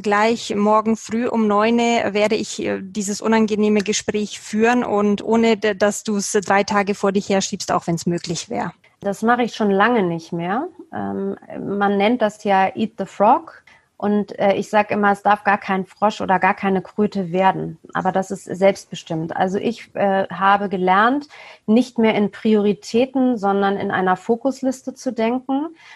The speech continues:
Speaker 2: und jeden Abend mir die zwei, drei großen Dinge aufzuschreiben, die ich auf jeden Fall geschafft haben mas-, m-, möchte. Das kann auch mal nur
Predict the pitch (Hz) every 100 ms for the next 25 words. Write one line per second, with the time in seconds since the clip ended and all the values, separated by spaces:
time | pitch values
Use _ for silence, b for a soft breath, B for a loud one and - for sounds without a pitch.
0 | B 208 196 208 226 214 190 214 254 254
1 | 220 214 220 240 - 202 214 247 226 185
2 | 190 202 208 214 - _ _ _ _ _
3 | - 208 226 285 311 302 294 220 247 294
4 | 294 233 254 262 - 240 233 220 - 202
5 | - 220 220 - 208 254 - 254 - 247
6 | 247 247 262 254 233 220 107 226 247 254
7 | 294 247 196 - 226 220 190 196 185 185
8 | 180 180